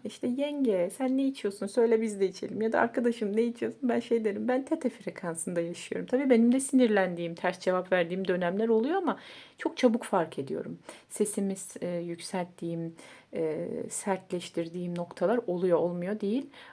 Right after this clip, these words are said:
Ama son zamanlarda teta'da yaşamak bana hayatta çok kazançlar sağladı.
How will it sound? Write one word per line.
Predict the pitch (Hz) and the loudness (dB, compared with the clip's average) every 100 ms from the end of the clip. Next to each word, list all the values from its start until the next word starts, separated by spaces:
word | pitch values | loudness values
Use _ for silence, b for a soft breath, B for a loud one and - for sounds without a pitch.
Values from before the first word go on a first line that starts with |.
| - | -6
Ama | 196 196 | -4 -4
son | - 277 | -2 -2
zamanlarda | 330 311 240 190 180 - - 214 | 2 4 4 2 -4 -8 -4 -4
teta'da | - 220 247 247 | 0 0 2 4
yaşamak | 254 233 - 226 240 240 208 | 4 2 0 0 0 -2 -2
bana | 208 220 | -2 -2
hayatta | 202 190 190 214 | -2 -4 -2 -4
çok | - 220 | -2 -6
kazançlar | - 190 180 175 - 175 175 | -4 -2 -2 -4 -4 -4 -4
sağladı. | - 165 170 170 170 | -4 -4 -4 -6 -8